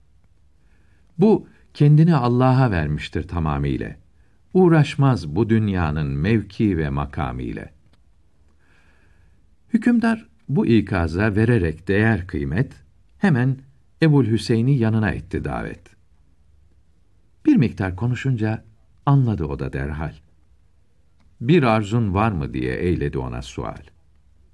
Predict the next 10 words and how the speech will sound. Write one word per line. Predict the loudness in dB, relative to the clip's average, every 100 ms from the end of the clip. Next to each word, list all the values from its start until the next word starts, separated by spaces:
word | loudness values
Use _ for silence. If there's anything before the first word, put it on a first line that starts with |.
| _ _ _ _ _ _ _ 2
Buyurdu, | 4 6 4 -2 -4 -18 -20 _ _ _ _ _ _ _ -2
"Arzum | 2 2 0 -4 -4
şu | -6 -8 -8
ki, | -8 -10 -12 -20 _ _ _ _ 4
unut | 6 4 0 -8
beni | -8 -8
tamamen. | -8 -6 -6 -8 -12 -14 -20 _ _ _ _ _ _ _ _
Zira | -2 2 4 2 -6 -2
benim | 4 4 4 -2
seninle | -4 -4 -2 -4 -6